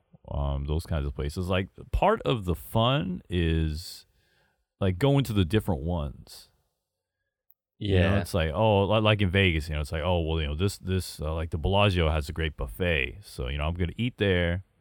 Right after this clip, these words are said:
Speaker 1: and then I'm gonna go see the show a-, at Caesars,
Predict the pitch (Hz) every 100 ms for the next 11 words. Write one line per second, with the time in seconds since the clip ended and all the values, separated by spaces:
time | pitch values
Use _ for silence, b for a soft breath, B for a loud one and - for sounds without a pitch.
0 | _ _ _ - _ _ - 85 80 80
1 | 76 76 78 87 85 82 95 - 107 82
2 | - 107 90 78 71 - 73 - - 95
3 | 87 82 78 76 73 -